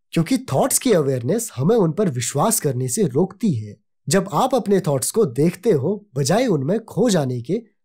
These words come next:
तो आपको दिखता है कि ये ऐसी चीज है जिनकी चॉइस आपके पास है कि आप इनमें विश्वास करो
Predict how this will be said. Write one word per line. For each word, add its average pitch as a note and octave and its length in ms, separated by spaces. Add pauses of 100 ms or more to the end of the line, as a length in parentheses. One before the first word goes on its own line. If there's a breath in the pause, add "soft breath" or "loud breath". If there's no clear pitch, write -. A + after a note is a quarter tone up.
(180)
तो G3 60
आपको E3 340
दिखता D#3+ 460
है C#3+ 240
कि - 320
ये G#3 100
ऐसी E3+ 440
चीज C3 300
है G3+ 180 (180)
जिनकी F3+ 360
चॉइस E3 420
आपके D#3+ 360
पास B2 340
है A2 180 (280)
कि D#3 100
आप G3+ 320
इनमें C#3 240
विश्वास B2+ 500
करो D3 480